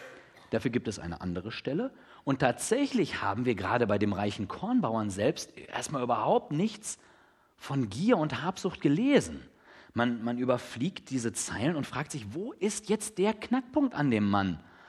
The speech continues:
Wo kann ich sagen, „Ha, so bin ich nicht“? Kann es sein, dass wir diesem reichen Kornbauern aber erst einmal sehr ähnlich sind und ihn gar nicht für so verkehrt und unvernünftig halten? Der Mann ist fleißig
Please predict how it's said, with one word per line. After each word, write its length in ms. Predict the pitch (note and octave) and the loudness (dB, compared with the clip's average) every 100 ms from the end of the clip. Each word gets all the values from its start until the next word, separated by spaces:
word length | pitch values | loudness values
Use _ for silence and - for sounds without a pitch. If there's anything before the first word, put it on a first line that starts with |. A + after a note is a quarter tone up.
| - | -6
Wo 160 | - A3 | 4 4
kann 240 | - A3+ | 6 2
ich 200 | G#3+ A3+ | 2 -4
sagen, 380 | - F#3+ G#3 G#3 G#3 - | 2 6 6 6 2 4
„Ha, 220 | D#3 - - | 4 2 -16
so 220 | - - D2+ | -16 -10 -8
bin 160 | D2+ | -8
ich 180 | B1+ - | -10 -4
nicht“? 240 | G3+ - - _ _ _ _ _ _ _ - - - - - _ _ _ _ | -4 -4 -18 _ _ _ _ _ _ _ -20 -20 -18 -20 -20 _ _ _ _
Kann 160 | C#3+ D#3 | 0 2
es 140 | F3+ | 2
sein, 240 | B2 B2+ E3 | 2 2 2
dass 160 | D#3 | 0
wir 100 | C#3 | 0
diesem 340 | B2+ B2 A#2 A#2+ | 0 4 2 2
reichen 440 | G2 B2 C#3 E3+ | 0 0 2 0
Kornbauern 480 | - G#2+ G2+ G#2+ C#3 | -2 -2 2 2 4
aber 220 | B2 A2+ | 4 2
erst 320 | - G2+ - | 0 -4 -6
einmal 400 | - B2+ B2+ C3 | -4 0 2 2
sehr 180 | B2+ G2+ - | 0 -2 -4
ähnlich 480 | F#2 F#2+ F2+ F2 G2 | -4 -4 -2 -2 -2
sind 320 | B2+ D#3+ A#3 | 0 2 2
und 240 | - C#3 - - - - _ _ - - | 4 2 2 -8 -20 -20 _ _ -16 2
ihn 220 | D3 B2 | 4 6
gar 220 | A#2 A2+ | 6 6
nicht 160 | A2 - | 4 -2
für 240 | A2 G#2+ | -2 -2
so 400 | F#2 F2 F#2+ A2+ | -2 -6 -4 -4
verkehrt 560 | - - G2 - A2+ A2+ | -4 -8 -4 0 0 0
und 140 | G2+ | 0
unvernünftig 800 | B2+ G#2+ G#2 F#2 F#2+ G2+ A#2+ G#2+ | 2 2 2 2 0 0 -6 -4
halten? 500 | A#2 A#2 A#2 F3+ A#3+ - _ _ _ _ _ | 0 0 0 -2 -2 -8 _ _ _ _ _
Der 80 | A2 | -2
Mann 160 | G2+ | 0
ist 160 | F#2 - | 0 -6
fleißig 760 | - D#2 D2+ - - D3+ - | -10 -10 -10 -10 -8 -8 -10